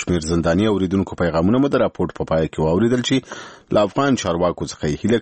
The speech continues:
کوله چې د دوی غم وخوري. تاسو موږ غږ له ازادي راډیو نه اورئ. په افغانستان کې د خبریالانو د مسؤلیت کمیټه وایي چې د داعش او طالب وسلوالو لخوا تر بل هر وخت خبریالانو ته ګواښونه زیات شوي. د دې کمیټې د حق غوښتنې د کمیسیون مشر صدیق الله توحیدي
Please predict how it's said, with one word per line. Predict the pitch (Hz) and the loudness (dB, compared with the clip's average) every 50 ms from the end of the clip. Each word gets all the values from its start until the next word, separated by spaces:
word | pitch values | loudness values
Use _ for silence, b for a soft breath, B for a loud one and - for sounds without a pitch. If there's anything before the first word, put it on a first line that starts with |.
| - | 0
کوله | - 120 117 117 123 123 | 0 2 2 2 2 0
چې | - - 95 85 80 73 | -2 -2 0 0 0 0
د | 73 69 65 64 | -2 -4 -4 -2
دوی | 73 73 73 76 - - - 87 78 65 - | -2 -2 0 0 -2 -2 -2 -4 -4 -2 -2
غم | 73 69 - - - | -4 -4 -4 -6 -12
وخوري. | - - - - - _ B B B B B B B B B B | -12 -12 -12 -14 -14 _ B B B B B B B B B B
تاسو | - 156 156 151 160 | 2 2 2 2 2
موږ | 143 139 123 | 0 2 2
غږ | 127 123 117 107 | 0 0 2 2
له | 104 104 | 2 2
ازادي | 98 82 90 80 80 85 80 82 80 78 76 | 2 0 -2 -2 -2 -4 -4 -2 -2 -2 -2
راډیو | - 131 120 53 53 55 | -4 -4 -6 -8 -6 -6
نه | - - | -6 -6
اورئ. | - - - - - _ b b b b b - | -8 -10 -12 -14 -18 _ b b b b b 0
په | - 98 | 0 2
افغانستان | 98 - 113 117 110 135 131 127 123 | 2 4 2 2 2 0 0 0 0
کې | - 131 123 | 0 0 0
د | - | 0
خبریالانو | - 113 113 113 117 113 110 123 135 143 143 131 | 0 0 2 2 2 2 2 2 2 2 2 2
د | 113 110 101 | 2 0 -2
مسؤلیت | 98 - - 104 104 98 - | -2 -2 0 0 0 0 0
کمیټه | - 98 95 87 - 98 95 | -2 0 0 0 0 0 2
وایي | 104 113 | 2 0
چې | 120 - 127 120 | 2 2 0 2
د | 107 95 | 2 2
داعش | 92 95 104 - - | 2 2 2 2 2
او | 120 110 | 0 -2
طالب | - - 101 92 98 113 107 110 | 0 -2 -2 0 0 0 0 0
وسلوالو | 107 - - 101 104 104 104 104 101 | -2 0 0 2 2 2 2 0 0
لخوا | - - 113 | 0 0 0
تر | 107 - 101 87 76 | 0 0 -4 -2 -2
بل | 87 82 85 | -2 0 0
هر | 117 131 139 123 | 0 2 2 0
وخت | 95 - - 82 | -2 -2 -4 -4
خبریالانو | 76 78 76 76 76 76 82 87 92 95 | -4 -2 -2 -2 -2 0 0 0 0 0
ته | - 104 | 0 -2
ګواښونه | 95 - 82 78 - - - 78 76 76 78 78 87 | -4 0 -2 -2 -2 -2 -2 -2 -2 -2 -2 -4 -2
زیات | 78 82 80 78 73 _ - - - | 0 0 0 0 -2 _ -4 -2 -2
شوي. | - - - - B B B B B B B B B B B - | -2 -2 -4 -12 B B B B B B B B B B B 2
د | 117 139 | 4 4
دې | 156 151 - | 4 2 2
کمیټې | 147 131 135 127 139 139 123 | 0 0 0 2 2 0 2
د | 117 120 | 2 -2
حق | 110 95 95 | -2 -2 -2
غوښتنې | 107 - - - 131 127 117 | -4 -2 0 0 0 2 2
د | 110 - | 0 0
کمیسیون | - 104 101 - - 120 120 120 | 2 0 0 2 2 2 2 2
مشر | 120 - 123 | 2 0 -2
صدیق | 113 - 104 95 95 - - | -2 -2 -2 -2 -2 0 2
الله | 101 101 98 87 _ - | 2 2 2 0 _ -4
توحیدي | 85 78 80 87 90 120 139 | -4 -2 -2 0 2 2 0